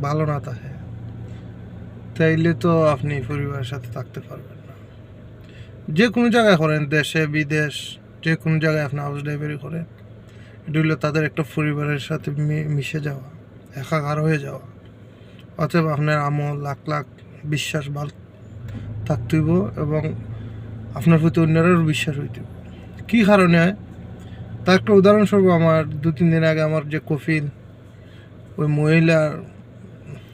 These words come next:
আইফোন এখানে রেখে গেছে, সে জানি না ও কার অজান্তি হোক। আর তা আমি হঠাৎ করে গাড়ি যখন বদ্ধ করবো, তো দেখি আইফোন। পরে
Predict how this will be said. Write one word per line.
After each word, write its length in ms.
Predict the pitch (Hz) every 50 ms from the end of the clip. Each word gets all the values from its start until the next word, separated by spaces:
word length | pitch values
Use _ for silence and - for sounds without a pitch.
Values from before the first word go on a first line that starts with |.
| - - 156
আইফোন 300 | 151 151 139 - 165 156
এখানে 260 | 151 143 143 151 151
রেখে 260 | 147 147 139 - - 143
গেছে, 300 | 135 127 117 - - - - - - - - - - - - - - - - - - -
সে 180 | - 165 160
জানি 220 | 151 165 165 165 170
না 100 | 170 170
ও 140 | 165 170 165
কার 240 | - - 160 160 160
অজান্তি 520 | 160 156 147 151 147 147 - - 147 143
হোক। 180 | 139 135 131 - - - - - - - - - - - - - - - - - - - - - -
আর 80 | -
তা 100 | - - 151
আমি 140 | 147 147 160 160 156
হঠাৎ 200 | 156 156 147 -
করে 180 | - 160 156 156 156 151 147 - - - - 127 139
গাড়ি 220 | 147 147 139 151 147
যখন 220 | 156 151 151 151 143
বদ্ধ 200 | 147 151 147 147 165
করবো, 360 | 147 151 156 165 185 190 185
তো 120 | - 156 147
দেখি 300 | 135 135 147 135 147 147 - 147 - -
আইফোন। 300 | 139 131 - - - - - - - - - - - - - - - - - - - - - - - - -
পরে 160 | - 170 165